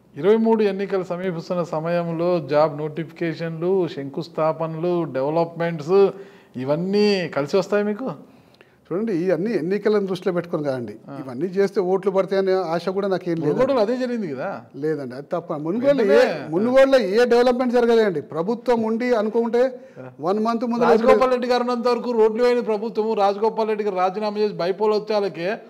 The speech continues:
Speaker 1: ఉప ఎన్నికలకే స్పీడ్గా రోడ్ల పనులు
Speaker 2: ఛీ, ఛీ,
Speaker 1: మొదలు పెట్టేశారు
Speaker 2: చాలా
Speaker 1: కదా?
Speaker 2: పొరపాటు అండి.
Speaker 1: ఆ.
Speaker 2: మీరు రాజగోపాల్ రెడ్డి రాజీనామా చేసినాక, election అయిపోయి result వచ్చినాక ఒక్క development కార్యక్రమం రాలేదండి.
Speaker 1: ఆ.
Speaker 2: కేవలం డెవలప్‌మెంట్ తోటి ఓట్లు రాలేదు, డెవలప్‌మెంట్ కార్యక్రమం జరగలేదు.
Speaker 1: ఆ.
Speaker 2: ఇప్పుడు,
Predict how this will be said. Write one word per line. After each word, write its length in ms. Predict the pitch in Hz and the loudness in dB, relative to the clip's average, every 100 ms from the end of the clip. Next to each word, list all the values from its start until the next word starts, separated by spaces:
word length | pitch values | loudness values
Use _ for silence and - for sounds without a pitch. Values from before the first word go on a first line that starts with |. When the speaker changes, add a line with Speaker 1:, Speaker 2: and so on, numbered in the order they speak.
| - 160 | -14 -6
Speaker 1:
ఉప 140 | 156 | 2
ఎన్నికలకే 1000 | 233 247 262 247 240 240 226 240 208 160 | 4 4 2 2 2 2 2 2 2 0
స్పీడ్గా 800 | - - - 185 226 294 311 302 | -2 -16 -12 -6 -2 0 2 4
రోడ్ల 260 | 277 247 254 | 4 4 4
పనులు 180 | 247 254 | 4 4
Speaker 2:
ఛీ, 40 | |
ఛీ, 40 | |
Speaker 1:
మొదలు 180 | 233 233 | 4 2
పెట్టేశారు 380 | 233 214 190 196 | 4 2 2 2
Speaker 2:
చాలా 140 | 208 | 4
Speaker 1:
కదా? 100 | 208 | 4
Speaker 2:
పొరపాటు 340 | 190 190 202 185 | 2 2 2 0
అండి. 240 | 165 113 151 | -2 -6 -4
Speaker 1:
ఆ. 180 | 147 131 - _ _ 127 | -4 -6 -14 _ _ -8
Speaker 2:
మీరు 100 | 135 | 0
రాజగోపాల్ 520 | 170 196 208 202 202 | 0 4 2 4 2
రెడ్డి 180 | 190 160 | 2 0
రాజీనామా 440 | 170 202 196 190 | 2 4 4 4
చేసినాక, 440 | 180 180 180 175 | 2 0 -2 0
election 440 | 190 156 185 185 196 | 0 4 2 2 0
అయిపోయి 260 | 180 190 | 2 0
result 300 | 160 180 180 | 0 0 0
వచ్చినాక 340 | 175 180 175 185 | -4 -4 -2 -2
ఒక్క 220 | 170 202 | 0 0
development 600 | 160 185 208 202 208 196 | 4 4 4 2 -2 0
కార్యక్రమం 360 | 175 175 180 180 | 0 0 -2 -2
రాలేదండి. 440 | 147 143 117 - - - | -2 -4 -8 -14 -20 -12
Speaker 1:
ఆ. 160 | 139 117 - _ _ - - | -12 -12 -18 _ _ -20 -6
Speaker 2:
కేవలం 400 | 160 196 226 220 | 2 4 4 2
డెవలప్‌మెంట్ 480 | 170 190 214 208 202 | 2 2 2 0 -2
తోటి 160 | 202 175 | 0 2
ఓట్లు 240 | 180 196 | 0 2
రాలేదు, 300 | 185 185 214 | 2 2 2
డెవలప్‌మెంట్ 440 | 175 196 190 190 185 | 2 2 0 -2 -2
కార్యక్రమం 340 | 180 190 170 | -2 -2 -2
జరగలేదు. 520 | 147 175 196 214 254 262 - 123 | 0 2 4 4 2 -6 -18 -18
Speaker 1:
ఆ. 160 | 123 117 | -18 -8
Speaker 2:
ఇప్పుడు, 580 | 175 - 320 302 185 | -8 2 4 6 6